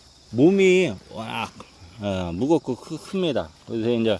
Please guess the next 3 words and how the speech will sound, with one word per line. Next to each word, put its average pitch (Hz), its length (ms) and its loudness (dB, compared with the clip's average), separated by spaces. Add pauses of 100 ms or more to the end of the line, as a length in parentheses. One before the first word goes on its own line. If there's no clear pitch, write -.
(720)
거의 117 280 6
날다람쥐처럼 127 1200 2
애가 92 460 -4